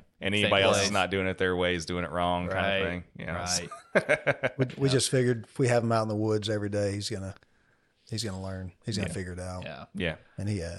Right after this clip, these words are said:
Speaker 3: he has.
Speaker 2: I mean,
Speaker 1: Yeah.
Speaker 2: that's really as simple as how we do the birds, too. I mean, I don't think either one of us are, are, are great bird trainers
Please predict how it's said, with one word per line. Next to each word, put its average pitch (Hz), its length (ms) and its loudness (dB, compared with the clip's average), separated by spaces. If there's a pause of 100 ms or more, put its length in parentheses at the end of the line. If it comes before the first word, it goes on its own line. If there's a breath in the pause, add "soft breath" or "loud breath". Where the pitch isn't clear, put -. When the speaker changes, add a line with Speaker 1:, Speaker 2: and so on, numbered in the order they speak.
(120)
Speaker 3:
he 95 100 -10
has. 87 360 -8
Speaker 2:
I - 60 2
mean, 160 120 4
Speaker 1:
Yeah. 107 60 6
Speaker 2:
that's 160 200 2
really 143 280 4
as 107 80 0
simple 117 340 0
as 113 180 0
how 135 180 4
we 110 160 2
do 107 140 0
the 95 100 -4
birds, 98 400 0
too. 101 400 -2
I 95 80 0
mean, 98 220 -2
I 98 160 2
don't 101 180 0
think 101 160 -6
either 95 140 -6
one 98 220 0
of 101 80 0
us 87 120 -8
are, 90 180 -8 (120)
are, 87 260 -8 (280)
are 90 120 -8
great 95 460 -6
bird 98 300 -8
trainers 98 760 -2